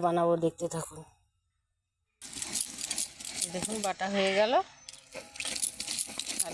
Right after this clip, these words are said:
একটু বাকি আছে, বেটে নিয়ে বানানো হবে। এখানে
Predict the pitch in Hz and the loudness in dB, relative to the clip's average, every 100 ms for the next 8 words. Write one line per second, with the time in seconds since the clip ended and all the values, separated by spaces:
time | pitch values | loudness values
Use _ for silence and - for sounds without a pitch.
0 | 175 - 185 175 - 190 202 269 277 - | -2 0 0 -2 -2 -2 0 -2 -4 -6
1 | - - - - - - - - - - | -4 -4 -6 -12 -6 -4 -4 -6 -10 -6
2 | - 180 165 196 240 359 - - - - | -4 -2 -2 0 0 -2 -8 -12 -12 -12
3 | - _ _ _ _ _ _ _ _ _ | -16 _ _ _ _ _ _ _ _ _
4 | _ _ 762 - - - - - _ 370 | _ _ _ -20 -20 -20 -20 -20 _ -2
5 | 180 185 190 202 196 202 - - - - | 2 4 4 4 4 4 0 -8 -12 -8
6 | - - - - - - - - - - | -6 -8 -4 -2 0 0 0 -2 -2 -2
7 | - - - - - - - - - - | -4 -8 -10 -10 -14 -10 -8 -8 -10 -18
8 | - - _ _ - - - - - - | -20 -20 _ _ -12 -10 -10 -12 -18 -18
9 | - - _ 202 - 233 | -18 -18 _ -12 0 4